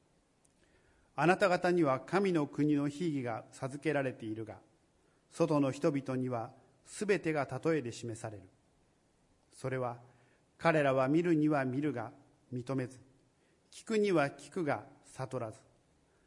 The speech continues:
立ち返って許されることがないためである。」また、イエスは言われた。「この例えがわからないのか。では、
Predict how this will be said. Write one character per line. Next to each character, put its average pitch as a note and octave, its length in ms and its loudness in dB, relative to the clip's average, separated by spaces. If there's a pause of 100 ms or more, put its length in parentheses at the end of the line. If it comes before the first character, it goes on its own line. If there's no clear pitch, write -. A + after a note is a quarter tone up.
(240)
立 D3+ 180 -2
ち - 60 -16
返 D#3+ 200 4
っ C#3+ 40 -2
て C3+ 240 -8
許 D3+ 180 -2
さ F3 160 -4
れ F#3 120 0
る D#3 120 0
こ C#3+ 140 -10
と E3+ 140 -2
が C3 120 -2
な C3 180 -4
い A#2+ 80 -8 (160)
た - 120 -14
め A#2+ 120 -8
で G#2 120 -14
あ E2+ 100 -20
る。」 - 80 -20 (2500)
ま D3 140 -2
た、 E3+ 260 0 (360)
イ D3+ 100 0
エ F#3 60 2
ス F3+ 160 -6
は D3+ 120 0
言 A#2+ 100 -6
わ A2 80 -8
れ A2 100 -12
た。 G#2+ 180 -18 (1500)
「こ D#3+ 140 4
の F3+ 100 6
例 F3 340 2
え - 40 0
が C#3 100 2
わ C3 140 2
か F3+ 140 0
ら F#3+ 100 2
な D#3 100 0
い B2+ 80 -2
の A2 100 -6
か。 - 160 -16 (800)
で B2+ 160 0
は、 B2+ 220 0